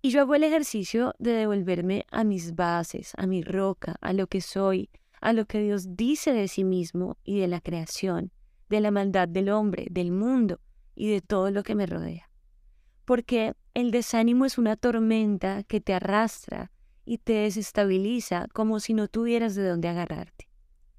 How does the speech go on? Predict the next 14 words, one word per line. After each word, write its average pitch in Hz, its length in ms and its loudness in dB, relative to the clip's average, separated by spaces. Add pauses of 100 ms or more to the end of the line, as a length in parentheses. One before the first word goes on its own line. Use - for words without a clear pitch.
(360)
Eres 233 280 0
llevado 208 420 2
fácilmente 220 840 0
por 214 280 -4
las 180 260 -4
olas 196 400 0 (100)
de 185 280 0
esa 185 180 -2
tormenta. 175 680 -4 (440)
Por 220 140 2
eso 214 180 0
necesitas 220 800 0
una 214 260 0
base, 196 500 -2